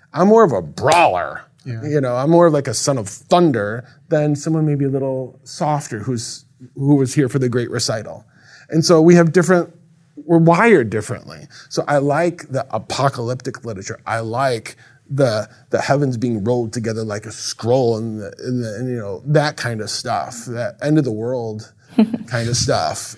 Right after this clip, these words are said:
Speaker 1: And that's just how I'm wired. So I, the first thing I memorized was Joel, and then I did Jonah and a lot of the minor prophets. So I did ten years just memorizing Old Testament.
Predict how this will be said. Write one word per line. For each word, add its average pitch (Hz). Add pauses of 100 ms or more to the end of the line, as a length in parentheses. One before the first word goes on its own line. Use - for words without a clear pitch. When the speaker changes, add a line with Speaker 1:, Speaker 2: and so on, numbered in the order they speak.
Speaker 1:
And 135
that's 139
just 160
how 170
I'm 170
wired. 120
So 175
I, 160
the 170
first 170
thing 160
I 151
memorized 135
was 120
Joel, 127 (540)
and 135
then 123
I 113
did 110
Jonah 156 (380)
and 113
a -
lot 131
of 135
the 123
minor 110
prophets. 120
So -
I 170
did 131
ten 190
years 143
just 156
memorizing 139
Old 110
Testament. -